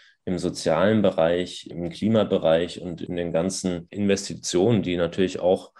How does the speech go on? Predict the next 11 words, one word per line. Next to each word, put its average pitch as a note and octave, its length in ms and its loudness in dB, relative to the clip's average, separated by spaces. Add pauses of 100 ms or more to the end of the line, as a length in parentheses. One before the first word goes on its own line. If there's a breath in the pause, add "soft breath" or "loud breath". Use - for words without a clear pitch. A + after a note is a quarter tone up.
(320 soft breath)
notwendig F#2+ 520 -2
sind, F2 220 -4
um F#2 440 -2
wegen F#2 260 -2
der F2+ 100 2
Corona-Krise F#2+ 800 0
einen F2 300 -4
sozialen E2+ 440 -2
Ausgleich F2 520 0
zu - 140 -10
schaffen, D2+ 520 -4